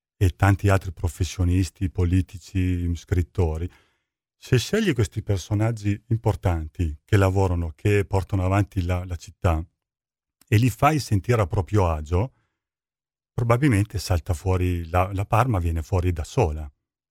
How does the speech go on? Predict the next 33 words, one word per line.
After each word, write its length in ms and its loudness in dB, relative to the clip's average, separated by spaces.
Non 100 -6
c'è 180 -2
bisogno 440 0
di 240 -6
imporre 420 -4
qualcosa. 640 -4
Se 240 -2
la 120 2
Parma 460 0
è 180 0
gestita, 760 -4
la 120 0
Parma 300 2
come 200 4
città, 420 0
eh, 40 0
no, 180 4
non 200 2
il 100 2
torrente, 680 -2
<laughs> 240 -20
se 180 0
la 220 4
Parma 420 6
è 140 6
gestita 760 0
da 280 4
queste 320 0
persone, 640 0
queste 280 0
persone 420 0
sono 320 0
così, 440 -2